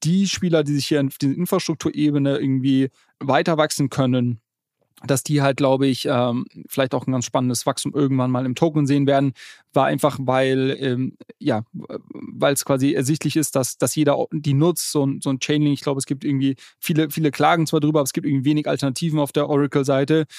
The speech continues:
und, ähm, das ist so ein, so ein Thema, ich glaube, dass dieses Infrastructure halt irgendwie net Gewinner sein wird, einfach auch, weil ich ja schon gesagt habe, die Fundamentals werden irgendwie mal wichtiger werden. Ähm,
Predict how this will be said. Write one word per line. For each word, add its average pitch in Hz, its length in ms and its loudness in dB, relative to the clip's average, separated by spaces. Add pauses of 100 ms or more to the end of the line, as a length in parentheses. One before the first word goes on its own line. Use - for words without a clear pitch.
(200)
und, 135 400 0
ähm, 135 400 -2
das 139 220 -2
ist - 100 -6
so 139 120 -2
ein, 131 300 -4
so - 80 -4
ein 131 60 0
Thema, 139 220 0
ich 123 60 -4
glaube, 131 160 -2
dass 135 120 -2
dieses 131 180 -4
Infrastructure 135 600 0
halt 127 160 0
irgendwie 131 480 0 (400)
net 143 440 0 (180)
Gewinner 156 540 2
sein 160 300 2
wird, 156 420 2
einfach 143 300 -2
auch, 135 360 0
weil 135 160 0
ich - 140 -8
ja 135 380 -2 (120)
schon 139 180 -4
gesagt 131 200 0
habe, 143 80 0
die 123 100 -6
Fundamentals 143 680 0
werden 139 180 0
irgendwie 147 160 0
mal 143 160 0
wichtiger 143 340 0
werden. 147 340 2 (500)
Ähm, 139 640 2